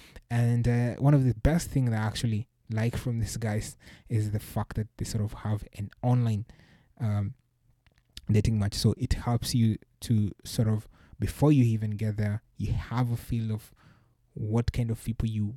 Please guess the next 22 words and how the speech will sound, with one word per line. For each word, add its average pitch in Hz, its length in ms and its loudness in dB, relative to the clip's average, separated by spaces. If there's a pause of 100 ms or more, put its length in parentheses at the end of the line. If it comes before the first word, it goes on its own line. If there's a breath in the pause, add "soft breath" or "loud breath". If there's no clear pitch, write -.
want 110 320 -2
to - 120 0
meet 110 260 -4
and 107 80 -4
what 107 160 -4
kind 113 160 -8
of 104 60 -8
deci-, 101 440 -6
decision 110 400 -2
makers 107 380 -6
you 107 80 0
want 104 300 -4
to 110 80 -2
meet, 107 320 -4 (420 loud breath)
so 101 340 0 (140)
that 110 260 -4
you 104 100 -2
can 107 200 -4
be 104 400 -6
able 98 260 -4 (260)
to - 120 0
have 101 340 -4